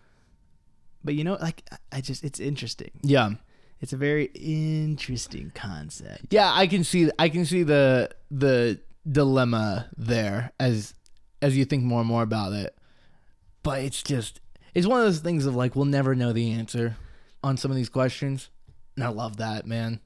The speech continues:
Speaker 1: The real question is, is, uh, when they wake up on the plane, they're like,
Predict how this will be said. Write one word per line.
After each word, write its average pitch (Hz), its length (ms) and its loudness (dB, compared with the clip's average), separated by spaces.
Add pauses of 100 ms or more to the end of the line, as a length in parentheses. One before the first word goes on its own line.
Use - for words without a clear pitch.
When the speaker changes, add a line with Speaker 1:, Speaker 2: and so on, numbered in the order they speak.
(120)
Speaker 1:
The 156 120 -2
real 214 200 2
question 131 460 0
is, 104 320 -6 (200)
is, 117 220 -4
uh, 101 280 -6 (440)
when 143 160 -2
they 127 120 -2
wake 147 280 -2
up 151 160 -2
on 127 120 0
the 113 80 -6
plane, 107 680 -4 (800)
they're 117 120 -2
like, 101 340 -4